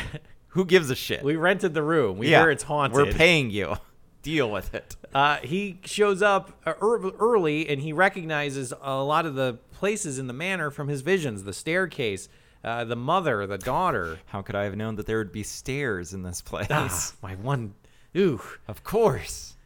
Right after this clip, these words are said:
Speaker 2: That's
Speaker 1: Uh,
Speaker 2: more proof.
Speaker 1: Andrea is the mom, Jennifer is the daughter, and he feels like he knows them. And he also recognizes an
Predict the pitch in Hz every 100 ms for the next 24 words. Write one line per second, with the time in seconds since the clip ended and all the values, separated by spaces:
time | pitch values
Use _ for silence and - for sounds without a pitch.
0 | - - 120 123 127 160 185 - 104 85
1 | - 175 220 226 180 156 139 131 117 117
2 | 113 110 113 123 147 139 135 123 113 101
3 | 113 113 110 110 143 151 196 175 170 160
4 | 151 151 180 196 165 120 104 101 117 135
5 | 160 175 165 170 175 165 160 156 143 139